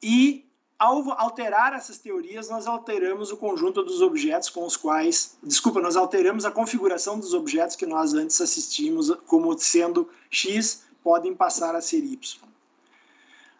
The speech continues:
Há características que dependem, portanto, da maneira como a nossa percepção funciona, né? E aqui eu fecho, vou fechar aqui mais um, um slide só.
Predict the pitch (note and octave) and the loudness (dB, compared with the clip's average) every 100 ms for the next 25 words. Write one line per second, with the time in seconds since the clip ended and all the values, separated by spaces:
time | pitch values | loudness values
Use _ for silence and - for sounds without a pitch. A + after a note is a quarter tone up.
0 | _ G3+ A#3+ B3+ A3 G#3+ - F3+ G#3+ - | _ 2 2 2 0 0 -4 -4 -6 -8
1 | G#3 G#3 - G3+ A#3 A3+ F3+ C3+ G3 G3+ | -6 -6 -2 0 0 -2 -4 -4 -4 -2
2 | G3 G#3 G3+ F3 F#3+ A3 A3+ A3+ A#3 G#3+ | 0 2 0 0 -4 -2 -4 -4 -4 0
3 | G3+ F#3+ A#3+ - A3+ G3+ F#3 - F3+ - | 2 4 4 4 -2 -4 -6 -4 -6 -2
4 | - B3+ B3 - C#3 - C#3 B2 - _ | 0 0 -2 -10 -8 -8 -10 -16 -20 _
5 | _ _ - C#3+ F#3+ A3 - _ _ _ | _ _ -16 -8 -6 -8 -12 _ _ _
6 | _ _ _ _ - - - - A#3 A#3 | _ _ _ _ -20 -20 -20 -2 0 2
7 | A#3+ A#3 G#3 D#3+ - F#3+ G3 - F3 D#3+ | 2 0 0 -2 0 0 0 -2 -2 -2
8 | D#3+ D#3+ - E3+ E3+ F#3+ G#3 E3+ E3 D3 | -2 -2 0 0 -2 -4 0 2 2 0
9 | F3+ E3 D#3 D#3 F4 C#3+ - D4 C#4+ - | 0 0 -2 -2 0 2 2 0 0 -2
10 | E4 F#4+ - | 2 2 0